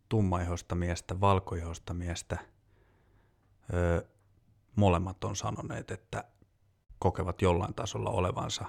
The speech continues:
ennakkoluuloisia tai sitten rasisteja. Koet sä itse,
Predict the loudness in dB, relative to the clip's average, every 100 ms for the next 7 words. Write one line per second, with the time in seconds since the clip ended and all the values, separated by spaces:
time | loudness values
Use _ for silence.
0 | -14 _ _ _ 0 0 0 -2 -4 -2
1 | -2 -4 -4 -4 -4 -8 _ _ _ _
2 | _ 4 6 4 -2 -10 -8 -8 -8 -16
3 | _ _ _ _ -6 -6 -4 -8 -10 -10
4 | -12 _ _ _ _ _ _ _ _ -4
5 | -2 0 2 4 4 2 -4 -8